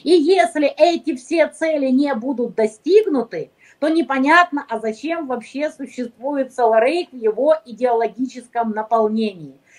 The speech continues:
Поэтому с той стороны ситуация ещё более абсурдная,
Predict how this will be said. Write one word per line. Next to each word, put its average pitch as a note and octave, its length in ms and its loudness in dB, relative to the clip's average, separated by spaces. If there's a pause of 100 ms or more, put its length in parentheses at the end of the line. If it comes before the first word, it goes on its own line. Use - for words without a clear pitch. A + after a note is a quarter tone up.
(180)
Поэтому C4+ 640 -2
с - 160 -20
той F#4+ 280 -4
стороны C4+ 680 -6
ситуация D4 680 -4
ещё C#4 500 -4
более A#3+ 840 0 (640)
абсурдная, B3+ 1080 0